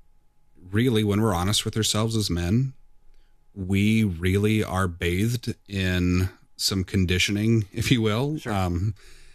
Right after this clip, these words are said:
Speaker 1: as we grow up in this world that says, like, "Here's what it means to be man. Here's what it means to be masculine." And that means, like, winning every fight and never backing down and not having emotions. And,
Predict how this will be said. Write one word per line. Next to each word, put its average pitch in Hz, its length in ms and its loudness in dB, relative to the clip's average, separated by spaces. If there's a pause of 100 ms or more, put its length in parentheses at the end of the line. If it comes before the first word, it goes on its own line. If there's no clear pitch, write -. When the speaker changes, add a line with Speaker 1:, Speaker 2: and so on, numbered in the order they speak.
(460)
Speaker 1:
as 107 240 0
we 107 100 2
grow 95 280 2
up 107 140 -2
in 127 100 2
this 95 240 0
world 69 440 -6
that 92 180 -4
says, 92 360 0
like, 87 140 -4
"Here's 104 240 0
what 117 100 2
it 101 80 -2
means 104 240 0
to 98 60 -12
be 98 200 0
man. 87 340 0
Here's 104 200 -2
what 104 100 0
it 82 40 -2
means 95 280 -2
to - 60 -10
be 98 140 -2
masculine." 90 760 -4 (400)
And 92 320 -2
that 104 180 0
means, 98 400 0
like, 90 180 -4
winning 101 280 2
every 101 200 -2
fight 98 500 -4
and 76 120 -10
never 98 200 -2
backing 95 400 -2
down 98 400 -2
and 87 100 -2
not 98 180 -2
having 101 300 -2
emotions. 98 800 0
And, 90 440 -4